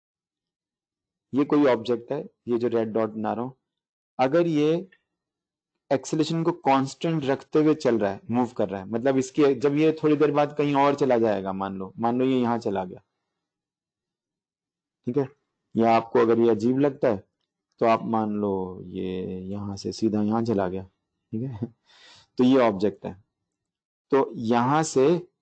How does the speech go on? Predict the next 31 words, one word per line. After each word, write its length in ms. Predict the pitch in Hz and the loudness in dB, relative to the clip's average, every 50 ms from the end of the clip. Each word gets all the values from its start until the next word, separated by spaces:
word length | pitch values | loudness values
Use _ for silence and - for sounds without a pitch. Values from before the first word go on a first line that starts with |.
| _ _ - | _ _ -6
यहां 320 | 107 117 120 117 131 139 | -2 -2 0 0 0 0
तक 120 | 131 147 139 | 0 0 -2
जाने 340 | 131 120 120 113 117 123 120 | 0 0 -2 0 0 -2 -2
में 260 | 113 117 123 135 - - | -2 -2 -4 -4 -4 -4
अगर 260 | 120 117 131 131 127 | -2 0 2 2 0
इसकी 300 | 123 - - - 135 127 | 0 -4 -4 -2 0 0
acceleration 540 | 117 - - - 113 - 120 120 123 131 131 _ _ _ _ _ _ _ _ - - | 0 0 -2 -2 -2 -2 -4 -6 -6 -8 -10 _ _ _ _ _ _ _ _ -4 -2
हर 120 | 120 120 | -2 -2
समय 240 | 117 - 135 135 135 | -2 -2 -2 -2 -2
constant 580 | 131 - 123 117 113 113 - - 139 139 135 | -2 0 0 0 0 0 -2 -2 -2 0 0
बनी 200 | 120 117 110 110 | 0 0 0 0
हुई 220 | 107 104 101 98 110 | 0 0 0 0 0
है, 140 | 123 131 - _ _ _ _ _ _ _ _ _ _ _ _ _ _ _ _ _ _ _ _ _ _ _ _ _ - | -2 -4 -6 _ _ _ _ _ _ _ _ _ _ _ _ _ _ _ _ _ _ _ _ _ _ _ _ _ -4
तो 80 | 151 | -4
कैसे 400 | 143 - 156 151 151 147 - 180 | 0 2 2 2 2 2 2 0
path 260 | 170 175 - 147 139 139 - | 0 2 2 2 2 0 -2
में 80 | 147 143 | -4 -2
चलेगा 340 | 131 120 101 98 92 92 95 | -2 -2 -2 -2 -2 -4 -6
ये, 220 | 95 92 95 95 _ _ _ _ _ - | -8 -10 -14 -16 _ _ _ _ _ -4
किस 160 | 156 151 - | -4 0 2
तरीके 260 | 165 143 139 143 143 | 2 2 4 4 2
का 80 | 131 139 | 2 2
पाथ 340 | - - 123 117 113 - 113 | 2 2 2 2 2 0 -2
आएगा 260 | 104 98 95 95 92 | -2 -2 -2 -4 -6
इसका, 380 | 92 - - - - 95 95 _ _ _ _ _ _ _ _ _ _ _ - | -6 -10 -14 -18 -20 -20 -20 _ _ _ _ _ _ _ _ _ _ _ -4
कौन 200 | 131 120 117 110 | -2 -2 0 -2
बताएगा? 440 | 107 98 101 95 98 95 101 101 _ _ _ _ _ _ _ _ _ _ _ _ _ _ _ _ _ _ _ _ _ _ _ _ _ _ _ _ _ _ 117 | -2 -4 -4 -4 -6 -8 -14 -20 _ _ _ _ _ _ _ _ _ _ _ _ _ _ _ _ _ _ _ _ _ _ _ _ _ _ _ _ _ _ -2
What 180 | 123 151 156 156 | 0 0 0 0
kind 240 | - 156 151 151 143 | 0 0 0 2 2
of 60 | 147 | 0
a 80 | 151 | 0